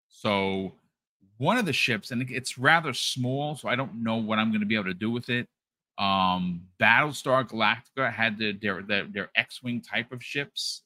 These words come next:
where it was just one man, uh, one person in the ship. So I, I would like to just fly that around as maybe, like, you know, 'cause I had build a base and, "Hey, I'm gonna go out and just, you know, fly around," whatever.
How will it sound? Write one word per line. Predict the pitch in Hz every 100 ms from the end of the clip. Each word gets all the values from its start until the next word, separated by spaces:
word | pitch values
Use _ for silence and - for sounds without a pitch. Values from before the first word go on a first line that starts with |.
| _ _
where | 117
it | 92
was | 113
just | - - 101
one | 107 110 107
man, | 104 107 120 139 - _ _ _ -
uh, | 101 101 95
one | 104 110
person | - 123 113 117
in | 113
the | 113
ship. | - 127 123 - _ _ _
So | - 117 107
I, | 107 135
I | - 131
would | 131
like | 127 -
to | -
just | - -
fly | 117 110
that | 101
around | 101 104 104 92
as | 92 104
maybe, | 101 98
like, | 90 87 -
you | 98
know, | 85
'cause | - 104
I |
had | 107 110
build | 117 110
a |
base | 98 104 107 -
and, | 107
"Hey, | 202
I'm | 185 170
gonna | 139
go | 120
out | 107
and | 104
just, | 95 - _ _ _ _
you | 110
know, | 87
fly | - - 101
around," | 98 101 90 87 -
whatever. | 85 82